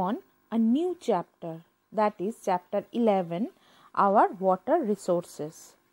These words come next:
Okay, so let's start.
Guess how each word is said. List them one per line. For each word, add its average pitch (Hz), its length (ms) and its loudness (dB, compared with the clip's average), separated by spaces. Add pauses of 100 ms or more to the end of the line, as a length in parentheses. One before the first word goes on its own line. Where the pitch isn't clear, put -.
(160)
Okay, 233 360 -2 (440)
so 311 380 4 (560)
let's 277 480 2 (200)
start. 165 440 -2